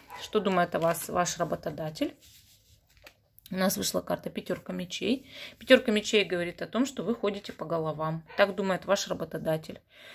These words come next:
Э, он считает, что вы очень хотите занимать, э, самое верхнее место, что вы не гнушаетесь тем, чтобы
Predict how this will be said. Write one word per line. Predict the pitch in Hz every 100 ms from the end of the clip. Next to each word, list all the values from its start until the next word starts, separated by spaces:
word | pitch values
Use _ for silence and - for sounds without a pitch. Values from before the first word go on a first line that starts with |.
| - -
Э, | 190 185 185 196 180 180 180 180 175
он | - 233 262 -
считает, | - - 202 180
что | - 175
вы | 185
очень | - 185 180
хотите | 165 175 180 -
занимать, | 160 175 175 165 -
э, | - 165
самое | - 180 165
верхнее | 160 175 - 170
место, | 165 180 - 233
что | - 185
вы | 170 180 180 165 160 _ -
не | 190
гнушаетесь | 165 180 - 165 156 -
тем, | - 165
чтобы | 160 160 156 160